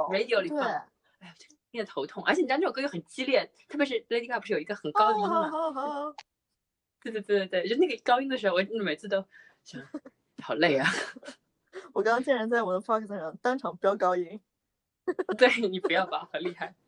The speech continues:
Speaker 2: 另外好像，哦，另外我觉得这一次格莱美蛮不一样的一点，就是比如说他在放那个 rock song 的那个部分是在广告里面，就是电视上都没有放出来。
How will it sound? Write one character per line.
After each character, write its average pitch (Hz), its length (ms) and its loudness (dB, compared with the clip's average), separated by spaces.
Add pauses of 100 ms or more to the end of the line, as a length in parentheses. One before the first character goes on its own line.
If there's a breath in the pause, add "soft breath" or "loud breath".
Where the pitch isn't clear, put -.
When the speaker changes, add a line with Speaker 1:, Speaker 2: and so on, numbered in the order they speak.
(180)
Speaker 2:
另 480 140 6
外 247 80 10
好 175 140 8
像， 196 200 0 (320 loud breath)
哦， 285 120 10
另 480 40 12 (120)
外 - 120 0
我 208 80 0
觉 220 120 -4
得 320 100 -10
这 480 180 -2
一 370 40 -4
次 302 100 -12
格 226 140 -6
莱 240 160 -4
美 202 220 -10
蛮 185 1040 -8 (800)
不 392 120 4
一 277 120 0
样 302 180 2
的 190 80 -12
一 196 100 -10
点， 175 320 -12
就 240 140 0
是 226 200 0 (280 soft breath)
比 233 80 -2
如 330 60 4
说 370 80 4
他 381 120 4
在 339 140 2
放 269 220 0
那 247 140 -6
个 190 320 -2 (240)
rock 226 300 2
song 170 340 -8
的 139 240 -8 (100)
那 196 100 -8
个 185 80 -4
部 196 140 -8
分 175 240 -2
是 196 220 -6
在 247 120 -2
广 180 200 -2
告 208 120 0
里 185 100 -2
面， - 140 -16
就 190 140 -6
是 208 40 -6
电 294 140 -6
视 226 60 -6
上 226 100 -4
都 208 60 -8
没 202 80 -4
有 170 80 0
放 226 220 0
出 - 100 -14
来。 - 240 -8